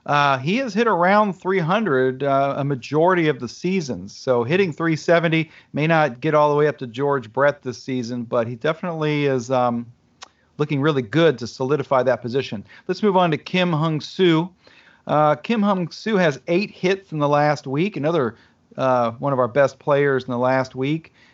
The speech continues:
Uh, also has been playing pretty well since mid-June.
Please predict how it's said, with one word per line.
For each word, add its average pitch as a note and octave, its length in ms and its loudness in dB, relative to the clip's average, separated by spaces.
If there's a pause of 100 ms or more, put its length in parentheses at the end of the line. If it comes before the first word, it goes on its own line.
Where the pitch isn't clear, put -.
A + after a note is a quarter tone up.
(140)
Uh, D3 180 2
also G#3+ 480 2
has E3+ 260 -2
been F3 160 -4
playing F3 380 -2
pretty F3+ 240 0
well F3 260 6
since E3 320 -6
mid-June. B2+ 960 -4